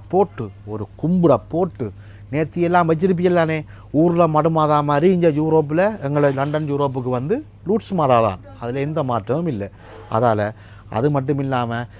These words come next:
இல்ல நாங்கள் லூட்ஸ் மாதாக்கு போயில்ல, நாங்கள் ரெண்டு மூணு ஃபேமிலி சேர்ந்து இங்க இருக்கிற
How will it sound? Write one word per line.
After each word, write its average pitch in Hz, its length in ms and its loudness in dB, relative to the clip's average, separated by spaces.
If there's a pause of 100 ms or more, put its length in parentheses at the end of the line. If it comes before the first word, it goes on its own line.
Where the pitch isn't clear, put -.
(160)
இல்ல 156 440 -2
நாங்கள் 147 320 -2
லூட்ஸ் 151 320 -4
மாதாக்கு 127 420 -2
போயில்ல, 131 360 -2 (480)
நாங்கள் 135 340 0
ரெண்டு 165 180 0
மூணு 160 260 -2
ஃபேமிலி 131 320 -4
சேர்ந்து 135 380 -4 (280)
இங்க 139 280 -6
இருக்கிற 147 240 0